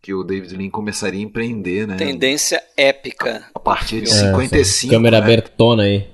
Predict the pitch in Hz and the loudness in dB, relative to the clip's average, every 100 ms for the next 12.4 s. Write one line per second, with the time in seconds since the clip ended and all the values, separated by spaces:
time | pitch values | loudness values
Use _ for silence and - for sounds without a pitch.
0 | - - - - - - 131 123 123 - | -8 -4 -2 -4 -4 -2 -2 0 -2 -2
1 | 120 123 107 95 95 90 104 95 92 92 | -4 -4 -4 -2 0 0 0 -4 -6 -4
2 | 95 92 90 92 90 101 104 87 - 82 | -4 -4 -6 -6 -4 -4 -4 -6 -8 -8
3 | 85 85 85 87 80 71 - 82 85 80 | -6 -6 -4 -4 -6 -8 -10 -8 -10 -8
4 | 87 87 92 - _ _ - _ - 73 | -6 -4 -6 -12 _ _ -20 _ -14 -8
5 | 73 69 65 82 80 - 85 73 76 90 | -8 -8 -10 -6 -6 -8 -16 -12 -8 -8
6 | - 90 87 85 _ _ - 80 87 82 | -8 -10 -10 -14 _ _ -12 -8 -6 -4
7 | 85 98 110 123 110 92 - 98 110 107 | -4 -6 -8 -8 -10 -10 -16 -8 -6 -4
8 | 95 98 - 131 110 107 104 - 90 92 | -2 -2 0 0 0 0 -2 0 0 0
9 | - 90 90 90 90 - - 143 - - | -2 -4 -4 -10 -12 -16 -8 -6 -6 -12
10 | _ _ _ 135 175 - 135 95 82 104 | _ _ _ -2 -2 0 0 0 -4 -8
11 | 110 - 101 107 - 87 - 98 95 92 | -10 -6 -4 -4 -6 -12 -8 -8 -4 -4
12 | - 98 107 | -4 -6 -10